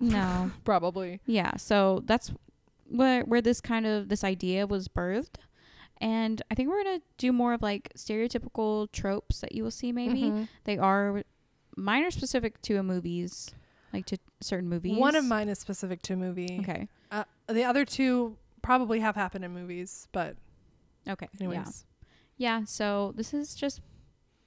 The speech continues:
Speaker 1: you know how, how dumb those people are in horror
Speaker 2: They're
Speaker 1: movies.
Speaker 2: so dumb, and we think we're smarter.
Speaker 1: We think we're so smart, we'd be fine.
Speaker 2: Although
Speaker 1: No.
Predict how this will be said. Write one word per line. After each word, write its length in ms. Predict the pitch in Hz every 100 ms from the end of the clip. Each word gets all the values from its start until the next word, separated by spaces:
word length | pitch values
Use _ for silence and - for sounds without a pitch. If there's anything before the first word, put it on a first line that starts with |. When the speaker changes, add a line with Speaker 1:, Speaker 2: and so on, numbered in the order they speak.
| _
Speaker 1:
you 140 | 240 254
know 80 |
how, 260 | 214 196 185 -
how 160 | 196 185 170
dumb 320 | 190 180 175
those 440 | 175 180 180 - - -
people 300 | 196 - 180
are 200 | 180 180
in 100 | 185
horror 260 | 196 190
Speaker 2:
They're 100 | 190
Speaker 1:
movies. 60 | 180
Speaker 2:
so 280 | 370 190 269
dumb, 200 | 254 214
and 160 | 214
we 100 | 226
think 240 | 311 277 220
we're 300 | 214 254 233
smarter. 480 | - 208 202 202 180
Speaker 1:
We 60 |
think 100 | 175
we're 80 | 392
so 180 | - 277
smart, 320 | - 262 254
we'd 160 | 233 220
be 100 | 233
fine. 500 | 208 - - - - _ _ -
Speaker 2:
Although 400 | 185 175 160 165 - _ _ _
Speaker 1:
No. 400 | 214 190 156 -